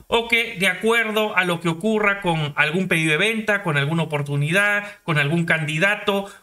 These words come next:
con un evento, ¿no? Que Odoo automáticamente dispare un flujo de automatización de envío de correos electrónicos. Vamos, las opciones de automatización son muchísimas. Por eso te invito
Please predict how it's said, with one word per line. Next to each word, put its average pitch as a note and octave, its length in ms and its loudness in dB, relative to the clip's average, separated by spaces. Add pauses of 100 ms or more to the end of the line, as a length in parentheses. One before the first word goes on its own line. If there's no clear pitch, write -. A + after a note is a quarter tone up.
con D#3 180 2
un F#3+ 160 2
evento, G3+ 840 0 (120)
¿no? F#3 180 -6 (500)
Que F3+ 120 0
Odoo G3+ 140 4
automáticamente G#3 920 0
dispare F#3+ 420 0
un F#3 140 -2
flujo G#3 360 0
de F3+ 60 4
automatización F3+ 840 0
de E3+ 80 2
envío F3+ 300 2
de F3 120 0
correos D3+ 400 -2
electrónicos. C#3 800 -4
Vamos, D3+ 400 -2
las F3 180 -2
opciones A3+ 520 -2
de E3 260 -4
automatización F#3 960 -2
son F#3 240 -6 (260)
muchísimas. F#3+ 840 0 (420)
Por E3+ 160 2
eso F#3+ 320 -2 (220)
te F3+ 80 2
invito G3 560 -2